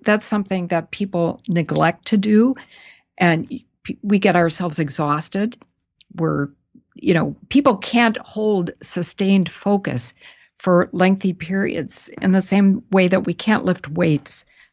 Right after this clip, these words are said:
for extended periods. We, we get exhausted. We, our mental resources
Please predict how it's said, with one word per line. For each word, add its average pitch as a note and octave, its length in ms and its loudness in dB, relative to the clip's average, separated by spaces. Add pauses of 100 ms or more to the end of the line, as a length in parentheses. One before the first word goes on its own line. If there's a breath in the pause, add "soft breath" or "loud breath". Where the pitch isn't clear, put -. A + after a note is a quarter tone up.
for F3+ 120 0
extended E3 520 -2
periods. - 440 -2
We, G#3 180 4
we B3 120 -2
get C#4 160 2
exhausted. A#3 640 0
We, F3+ 220 0
our G3 200 2
mental G3 420 0
resources F3 760 -4